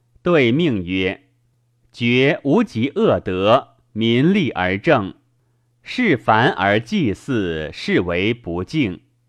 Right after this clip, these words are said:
事繁则乱，事神则难。”亦曰：“不恒其德，或成之修。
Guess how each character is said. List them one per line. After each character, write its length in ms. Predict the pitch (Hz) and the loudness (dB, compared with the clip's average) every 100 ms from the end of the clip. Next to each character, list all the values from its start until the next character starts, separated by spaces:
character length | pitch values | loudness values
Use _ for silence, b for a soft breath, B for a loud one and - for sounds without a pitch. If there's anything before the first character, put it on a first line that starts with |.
| _ _ _ _ _ _ | _ _ _ _ _ _
事 360 | - 247 196 | -10 -2 0
繁 380 | 131 113 120 180 | 0 2 2 0
则 260 | - 101 107 | -2 0 0
乱， 540 | 175 180 92 82 80 - | 2 2 0 -4 -10 -14
事 340 | - 208 143 | -8 -2 0
神 400 | 101 - 95 139 | 0 -4 -2 -2
则 220 | 156 107 | -2 -2
难。” 460 | 127 92 78 90 127 _ _ _ _ _ | -2 -2 -4 -6 -6 _ _ _ _ _
亦 320 | 165 170 101 | -4 -2 -2
曰 380 | 85 95 95 - _ _ _ _ _ - | -2 -2 -4 -6 _ _ _ _ _ -4
：“不 240 | 226 180 | 2 4
恒 280 | - 110 151 | 4 0 0
其 240 | - 135 | 0 0
德， 500 | 160 92 87 101 127 _ | 0 -2 0 0 -2 _
或 440 | _ - 190 117 90 | _ -2 2 4 2
成 360 | - 92 104 | -4 -4 -4
之 240 | 120 127 123 | -2 -2 -2
修。 480 | - 143 143 143 | 0 2 2 0